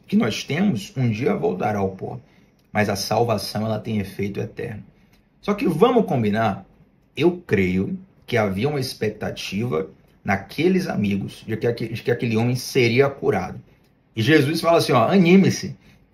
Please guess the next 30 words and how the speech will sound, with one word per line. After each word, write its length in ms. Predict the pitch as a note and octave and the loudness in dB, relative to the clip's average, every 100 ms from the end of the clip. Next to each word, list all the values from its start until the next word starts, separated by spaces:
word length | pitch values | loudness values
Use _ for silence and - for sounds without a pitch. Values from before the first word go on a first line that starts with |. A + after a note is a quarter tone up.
| - | -6
os 140 | A#2 | -4
seus 300 | - D#3+ - | 0 0 0
pecados 640 | - A#2+ - A2+ A#2+ C3+ C#3 | 0 -2 0 2 4 2 -2
estão 340 | C3+ - A#2 | -4 -4 -4
perdoados." 720 | A#2+ B2+ C3+ - - - - - _ _ _ - | -2 -2 -2 -4 -4 -8 -16 -20 _ _ _ -4
Mas 140 | A#2 | 4
a 80 | F3+ | 4
partir 540 | F#3 F#3 B2+ - F3+ | 6 2 2 -2 -2
desta 760 | F#3 C#3+ D3+ G#3 B3 - - G#2 | 0 0 4 4 4 -2 -8 -10
fala, 640 | - - - G2+ G2 - - _ _ _ _ _ | -10 -4 0 2 0 -6 -14 _ _ _ _ _
uma 160 | C3 D3 | 0 2
grande 640 | A#2 C3 E3+ A3 B3 G3 | 2 2 4 4 4 2
história 600 | - - - G#2+ G#2+ C3 | 0 -4 0 2 2 0
começa 560 | - D3 A2+ B2 C#3 | -2 -2 0 0 0
a 40 | C3 | -4
acontecer 840 | - A#2+ G#2 G2+ - G2+ G2+ - - _ _ | -4 -4 -4 -8 -8 -4 -4 -4 -14 _ _
meio 220 | - B2 C#3+ | 0 2 2
que 160 | F3+ | 4
abaixo 800 | F#3 D#3+ A#2+ A2+ D3 G3 G3 G3 | 4 4 2 2 4 2 0 -2
do 140 | F3 F#3+ | 0 2
radar. 500 | G#3 F3 G#2 F2+ - _ _ - | 2 2 -2 -4 -8 _ _ -4
Note 360 | B2+ G3 - | 0 2 2
que 80 | - | -2
quando 240 | F3+ G3 F#3+ | 2 4 4
Jesus 400 | C#3+ A2+ B2 A2+ | 4 0 -2 -4
fala 240 | G#2 G2 | -4 -2
isso, 340 | G2+ G#2+ - - - | -2 -4 -8 -16 -10
no 80 | G#2 | -4
versículo 500 | G2 F#2+ G#2+ G2 F#2 | -2 -2 -6 -6 -4
dois, 380 | G#2 G#2+ - | -2 -4 -6